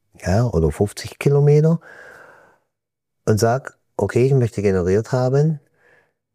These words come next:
jedes inhabergeführte Unternehmen, Minimumanzahl Mitarbeiter fünfzig.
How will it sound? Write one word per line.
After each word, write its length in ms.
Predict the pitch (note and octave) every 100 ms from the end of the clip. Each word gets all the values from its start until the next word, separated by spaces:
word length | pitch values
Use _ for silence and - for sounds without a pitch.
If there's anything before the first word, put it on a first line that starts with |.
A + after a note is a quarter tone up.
| _
jedes 420 | - G#2+ D3+ D#3+ A#2+
inhabergeführte 1040 | A#2 A#2+ A2+ A2 G#2 - G2+ G2+ G2+ F#2+
Unternehmen, 760 | - F#2 E2+ F2+ A#2+ E3 D#3+ C#3 _ _ _ -
Minimumanzahl 960 | - F#2+ B2 C#3+ C3+ A#2+ A#2 - G#2 F#2+
Mitarbeiter 600 | F2+ G2 F#2 F2+ F2 F2
fünfzig. 720 | - F2 - - D2+ -